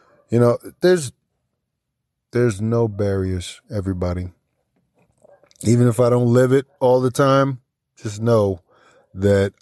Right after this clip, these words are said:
I'm aware there's no barriers for us guys. We gotta just, we gotta put it out there. Um, so anyway,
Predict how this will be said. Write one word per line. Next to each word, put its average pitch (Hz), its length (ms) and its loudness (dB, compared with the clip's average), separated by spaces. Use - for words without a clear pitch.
I'm 110 160 0
aware 98 440 2
there's 92 280 0
no 98 180 2
barriers 90 520 0
for 90 200 -4
us 85 140 -4
guys. 87 320 -6
We 90 100 -4
gotta 87 300 -2
just, 90 460 -4
we 98 80 0
gotta 92 180 0
put 87 160 -2
it 85 80 -2
out 85 240 -4
there. 90 320 -2
Um, 131 560 0
so 247 160 -4
anyway, 131 300 0